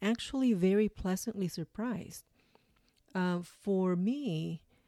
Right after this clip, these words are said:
this is one of those books that you can't just put down. It, it, it was a t-, a page turner. I, it has short, um, chapters, so I feel like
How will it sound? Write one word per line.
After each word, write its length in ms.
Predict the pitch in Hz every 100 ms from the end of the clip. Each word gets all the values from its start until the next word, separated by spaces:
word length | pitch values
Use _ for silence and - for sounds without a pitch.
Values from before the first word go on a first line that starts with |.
| _ 202
this 380 | 165 233 -
is 340 | 226 202 - -
one 360 | 196 170 190 196
of 140 | 180
those 260 | 175 175 -
books 420 | - 165 156 -
that 160 | 160 147
you 140 | 160 -
can't 420 | - 185 165 151 _ _ _ _ -
just 400 | 165 143 - -
put 260 | 165 143
down. 360 | - 143 139 143
It, 200 | 143 185
it, 140 | 160 156
it 80 | 160
was 120 | 147
a 100 | 139
t-, 240 | - - -
a 180 | 165 147 - -
page 380 | 196 190 - -
turner. 420 | 156 156 143 143 _ - - _ - _ _ _ _ _ _ _ _ -
I, 120 | 196 -
it 180 | 196
has 520 | 180 196 208 - - - -
short, 480 | - 180 160 - -
um, 580 | 185 156 151 147 151 185 -
chapters, 640 | - 160 156 - 151 139 -
so 180 | 156
I 120 | 151 151
feel 260 | 170 165
like 340 | 151 151 -